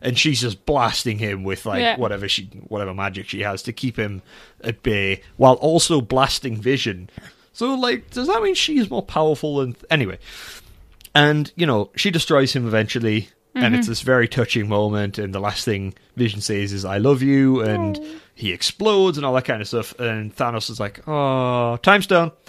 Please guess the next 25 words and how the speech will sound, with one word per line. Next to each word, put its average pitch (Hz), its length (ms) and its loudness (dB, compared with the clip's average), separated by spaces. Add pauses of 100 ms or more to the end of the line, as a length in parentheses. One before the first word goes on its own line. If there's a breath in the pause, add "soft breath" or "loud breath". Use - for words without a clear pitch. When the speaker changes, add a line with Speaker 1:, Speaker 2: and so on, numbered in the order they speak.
(340 loud breath)
Speaker 1:
And 175 100 0
that's - 140 6
it. 403 320 6
Just 302 160 2
Speaker 2:
That's 262 120 6
Speaker 1:
brings 247 180 6
Speaker 2:
it. - 20 -2
Speaker 1:
Vision 196 260 4
back - 300 -2
and 147 80 -4
Speaker 2:
Yeah. 226 140 0
Speaker 1:
just - 200 -12
picks - 320 -2
the 135 80 -4
stone 139 320 0
out 143 80 -4
of 117 60 -6
his 107 160 -4
head. 117 340 -4 (760 soft breath)
Speaker 2:
Yeah. 202 200 -10 (340)
Speaker 1:
I'm 143 140 -2
just 151 120 -2
like, - 440 -2 (320)
you 247 140 -4
know, 117 320 2